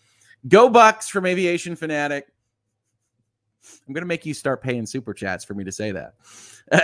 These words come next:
<laughs> Uh, see, it's fun.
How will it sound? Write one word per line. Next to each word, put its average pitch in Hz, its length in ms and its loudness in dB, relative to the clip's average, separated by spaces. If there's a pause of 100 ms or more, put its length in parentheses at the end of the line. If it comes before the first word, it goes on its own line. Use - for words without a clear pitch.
(1160)
<laughs> - 20 -6 (1700)
Uh, 135 640 6
see, 226 300 -10
it's 214 160 -12
fun. - 540 -10